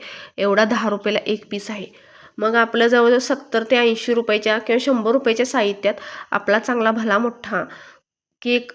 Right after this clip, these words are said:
आपल्याला जर घरच्या घरी मिळत असेल तर का करायचं नाही. तुम्ही पाहू शकता बघा किती छान त्याला कलर आलाय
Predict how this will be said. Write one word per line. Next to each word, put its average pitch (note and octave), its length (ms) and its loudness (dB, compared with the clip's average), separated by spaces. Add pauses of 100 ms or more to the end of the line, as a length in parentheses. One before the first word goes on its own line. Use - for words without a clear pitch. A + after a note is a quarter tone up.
(140)
आपल्याला A3 360 0
जर A#3 120 2
घरच्या A#3 400 2
घरी B3 240 4
मिळत A#3+ 360 6
असेल G#3 340 -2
तर A3+ 100 -2
का C4+ 220 2
करायचं G#3 460 -2
नाही. G3 280 -6 (1800)
तुम्ही A3+ 180 0
पाहू A#3 280 0
शकता A3 320 -4
बघा F#3+ 200 2
किती B3 300 -2 (100)
छान C4+ 180 4
त्याला A#3+ 200 2
कलर A3+ 400 2
आलाय G3+ 360 2